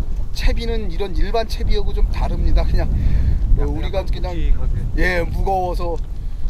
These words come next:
Speaker 1: 땅이 울린다 그러죠. 봉돌 떨어뜨리면. <laughs> 그렇게 쓰시는 분이니까 여기까지 들어왔는데 사실 다른 채비류는 여기 들어와서 집어넣을 수가 없어요. 수초가 너무 우거져 있기 때문에, 아, 일부러 여기를 노리고 오신 그런 감도 있습니다.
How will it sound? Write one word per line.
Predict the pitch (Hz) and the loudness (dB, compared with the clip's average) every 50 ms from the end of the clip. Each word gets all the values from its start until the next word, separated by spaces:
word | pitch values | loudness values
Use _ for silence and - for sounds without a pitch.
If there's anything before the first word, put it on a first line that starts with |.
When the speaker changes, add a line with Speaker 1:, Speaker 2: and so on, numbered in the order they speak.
| - - - | -4 -4 -4
Speaker 1:
땅이 | - 233 269 269 269 262 | -4 -4 -4 -4 -6 -6
울린다 | 226 196 220 220 233 262 247 226 - 214 - | -6 -6 -4 -2 0 2 2 2 0 0 -2
그러죠. | - 196 - - - - 294 - - - - | -2 -4 -2 -2 0 0 0 0 0 0 0
봉돌 | - 285 214 - - 226 220 - | 0 -2 -2 -2 -2 -2 -2 -2
떨어뜨리면. | 226 185 - 220 - - - 180 170 151 - - 254 226 - - 254 247 - - - 240 - - | -2 -2 -2 -2 -4 -4 -4 -4 -4 -4 -4 -4 -4 -4 -4 -2 -2 -4 -2 -2 -4 -4 -4 -2
<laughs> | - 240 208 - - - - - - - - - | -2 0 2 2 2 2 0 0 0 0 -2 -2
그렇게 | - 226 240 233 - - 226 | 0 0 0 0 0 0 -2
쓰시는 | - - 247 - - 226 226 214 | 0 -2 -2 -2 0 -2 -2 -2
분이니까 | 220 214 214 208 208 202 202 220 214 214 | -2 -4 -4 -4 -4 -4 -4 -2 0 0
여기까지 | 220 214 - - - 208 196 185 190 | 0 0 -2 -2 -2 -2 -2 0 2
들어왔는데 | 190 - - 180 180 175 175 170 175 170 226 240 208 160 135 - - - - - - - - - - | 2 2 2 2 2 2 0 0 0 0 0 0 0 0 -2 0 -2 -2 -2 -2 -4 -6 -4 -4 -4
사실 | - - - 269 254 | -2 -2 -4 -4 -4
다른 | - - 180 214 262 240 | -4 -4 -4 -6 -6 -6
채비류는 | - 269 262 254 233 220 - 240 - - 202 | -6 -6 -6 -6 -6 -6 -4 -4 -4 -4 -4
여기 | 196 196 196 - | -4 -4 -4 -6
들어와서 | - - 196 214 214 208 214 226 | -6 -4 -4 -4 -4 -4 -4 -4
집어넣을 | - - 185 208 226 220 220 208 196 | -4 -2 -2 -2 -2 -2 -2 -4 -4
수가 | - - - 214 | -6 -4 -4 -4
없어요. | 202 - - 196 - | -4 -4 -4 -4 -2
수초가 | - - - - - - - 120 | -2 0 0 -2 -2 -2 -4 -4
너무 | - 147 147 190 220 247 240 214 | -4 -4 -4 -4 -4 -6 -6 -4
우거져 | - 196 196 175 180 180 | -4 -4 -4 -4 -4 -4
있기 | 165 165 - 165 | -2 -2 -2 -4
때문에, | 156 - 170 160 - - 208 220 208 170 135 - - - - - - - - - - - - - | -4 -6 -6 -4 -2 -2 -2 0 -2 -2 -2 -4 -4 -6 -6 -6 -6 -6 -4 -4 -4 -6 -6 -6
아, | - 147 147 | -6 -4 -2
일부러 | 143 - - - 190 196 196 190 | 0 0 0 0 0 0 -2 0
여기를 | 180 - 185 190 185 180 | 0 0 0 0 0 -2
노리고 | - 151 156 - - - 170 170 | -2 -2 -2 -2 -2 -2 -2 -2
오신 | 165 151 - - 160 156 151 156 151 151 156 151 147 143 | -2 -2 -2 -2 -2 -2 -2 0 0 0 -2 -2 -4 -6
그런 | - 147 147 147 147 - 147 147 143 139 - - - | -4 -2 -2 0 0 0 -2 -2 -2 -4 -4 -2 -2
감도 | - - - - - - | -2 0 0 0 0 0
있습니다. | - - - - - - - - - | 0 -2 -2 -4 -4 -4 -4 -4 -4